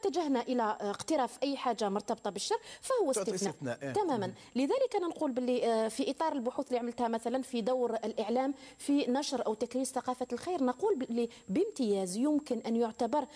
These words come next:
Speaker 1: أو تعتبر المنابر الإعلامية شريك رسمي ويصنع الفرق بطريقة أو بأخرى في مجال العمل الخيري.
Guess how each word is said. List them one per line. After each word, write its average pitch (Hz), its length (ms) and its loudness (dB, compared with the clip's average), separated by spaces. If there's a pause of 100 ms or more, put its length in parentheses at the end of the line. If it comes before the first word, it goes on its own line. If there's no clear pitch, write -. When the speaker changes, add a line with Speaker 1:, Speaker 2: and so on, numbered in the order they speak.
(120)
Speaker 1:
أو 247 60 0
تعتبر 240 420 -2
المنابر 233 420 0
الإعلامية 226 680 0 (280)
شريك 285 420 0
رسمي 285 480 2 (300)
ويصنع 254 640 2
الفرق 262 380 -2
بطريقة 254 460 0
أو 233 120 0
بأخرى 247 460 -2
في 285 140 0
مجال 240 300 2
العمل 214 340 0
الخيري. 196 400 0